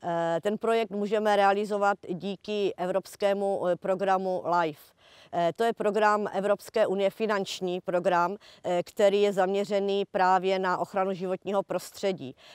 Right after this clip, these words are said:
Poskytuje finanční prostředky pro ochranu přírody, pro ochranu, eh, klimatu. Ehm, toho programu life se mohou účastnit různé subjekty z členských států Evropské unie.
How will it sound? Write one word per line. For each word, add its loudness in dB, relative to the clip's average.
Poskytuje 2
finanční -2
prostředky -4
pro 2
ochranu 0
přírody, 0
pro 0
ochranu, 0
eh, 0
klimatu. -6
Ehm, -4
toho 6
programu 2
life 4
se 2
mohou 2
účastnit -6
různé -2
subjekty 2
z -14
členských -6
států 0
Evropské -2
unie. -4